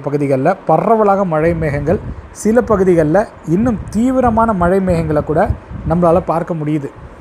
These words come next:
இந்த மழை மேகங்களினுடைய நகர்வை பொறுத்தவரையில அந்த மழை மேகங்கள்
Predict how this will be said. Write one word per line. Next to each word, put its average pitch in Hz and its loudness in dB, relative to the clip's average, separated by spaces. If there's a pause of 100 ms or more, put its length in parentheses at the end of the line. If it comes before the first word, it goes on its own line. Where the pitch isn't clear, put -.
(240)
இந்த 202 2
மழை 185 4
மேகங்களினுடைய 196 0
நகர்வை 185 2
பொறுத்தவரையில 160 0 (460)
அந்த 160 0
மழை 160 4
மேகங்கள் 170 0